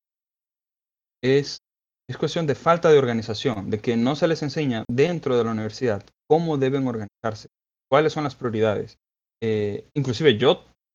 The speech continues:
esta semana tuve una, un, un gravísimo error en, en prioridad porque puse enfren-, puse por delante el placer de querer hacer algo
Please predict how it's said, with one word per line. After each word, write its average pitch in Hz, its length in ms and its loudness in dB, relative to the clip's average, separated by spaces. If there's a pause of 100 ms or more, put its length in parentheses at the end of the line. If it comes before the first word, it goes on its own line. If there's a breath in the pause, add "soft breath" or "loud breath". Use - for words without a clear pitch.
esta 147 240 2
semana 147 340 2
tuve 135 160 0
una, 139 380 0 (180)
un, 127 380 -2
un 120 180 -2
gravísimo 135 600 2
error 139 240 4
en, 147 140 -2 (760)
en 135 160 0
prioridad 127 540 4
porque 123 260 2
puse 135 540 4 (420)
enfren-, 127 480 -4 (120)
puse 135 200 0
por 127 160 0
delante 165 440 -2 (920)
el 139 140 4
placer 131 420 4
de 147 80 8
querer 117 260 2
hacer 165 180 0
algo 127 420 2